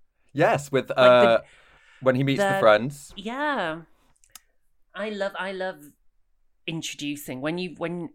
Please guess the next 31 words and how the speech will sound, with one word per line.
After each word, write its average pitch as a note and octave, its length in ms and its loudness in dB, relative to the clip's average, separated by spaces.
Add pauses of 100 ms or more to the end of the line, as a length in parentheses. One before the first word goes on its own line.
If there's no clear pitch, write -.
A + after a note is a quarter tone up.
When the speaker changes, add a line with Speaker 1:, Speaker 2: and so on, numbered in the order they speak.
Speaker 2:
it, D3+ 240 -12
obviously B2 260 -16
I've G#2+ 100 -12
been G#2+ 100 -12
with G2+ 120 -12
Max G#2+ 280 -14
for - 80 -18
years B2 240 -8
now, A2 120 -10
but A#2+ 360 -10
when D#3+ 320 -6
there D#3+ 120 -6
is D3 140 -12
something E3 680 -10
really, G#3 800 -10
really C3 500 -8
fun G#2+ 640 -6
about C3 320 -6
introducing C3+ 720 -10
your A#2+ 140 -12
friends A#2+ 760 -12 (460)
to A#2+ 560 -12 (140)
a C#3 100 -10
guy A#2 440 -4
or A2+ 120 -8
a D3 60 -10
girl G2 400 -16
that C3+ 140 -8
you're B2 100 -8
dating. B2 720 -12
Speaker 1:
Hmm. F#2 360 -12